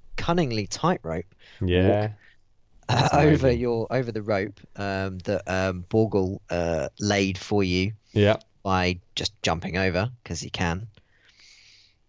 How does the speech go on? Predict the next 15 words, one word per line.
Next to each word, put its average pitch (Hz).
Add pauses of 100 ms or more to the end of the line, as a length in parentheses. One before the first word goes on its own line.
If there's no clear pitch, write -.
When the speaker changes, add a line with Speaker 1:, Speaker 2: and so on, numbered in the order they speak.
(340)
Speaker 2:
Yeah, 85
he 71
did. 69 (220)
That -
was -
cool. 110
Speaker 1:
And, 107
uh, 107
and 104
so -
you 110
are 107
now 107 (240)
at, -
uh, 92